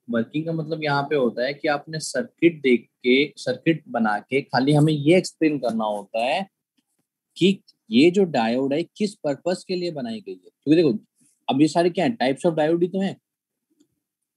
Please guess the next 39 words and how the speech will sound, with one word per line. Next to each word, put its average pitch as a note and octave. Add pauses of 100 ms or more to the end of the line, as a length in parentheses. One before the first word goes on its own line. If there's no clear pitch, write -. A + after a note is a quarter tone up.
(120)
वो B2
तो D#3
हम E3+
एक F3
simple E3+
diode F3
की F3+
हमें F3+
पीएन F3
junction F3+
की F#3
हमने F#3+
पूरी F#3+
working F#3
पढ़ G3+
ली F#3+
कि E3 (100)
पी E3+
से E3 (120)
एन D#3+
कैसे D#3
diffusion D3
होता D3+
है, D3
electron D3
कैसे C#3+
move C#3+
करते C#3+
हैं, C#3
electron C#3
और C#3
recombination A2+
होता F#2+
है। - (540)
अब C#3
वो G3
क्या G3+
पूछता D#3+
है, D3+